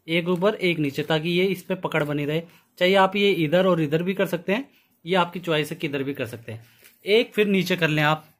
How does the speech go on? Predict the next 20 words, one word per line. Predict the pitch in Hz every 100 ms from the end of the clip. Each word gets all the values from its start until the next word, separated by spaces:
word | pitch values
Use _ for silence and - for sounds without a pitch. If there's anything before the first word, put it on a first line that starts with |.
| _ _ _ _ - -
दो | 143 170
छेद, | 165 170 170
एक | 147 156 147
इधर | 139 190
डंडी | 165 151 147 135
के | 147 151 - -
एक | 131 120
तरफ | 160 220 - _ _ _ -
और | 143
एक | 165 175 139 127 127
डंडी | 135 139
के | 196
दूसरी | 170 127 117 101
तरफ, | 95 95 - - - - - _ _ _ _ _ _ - - - - _ _ - _ - - -
थोड़ा | 139
सा | 139 139
सही | 139 131
छेद | - 139
कर | 135
लें। | 131 185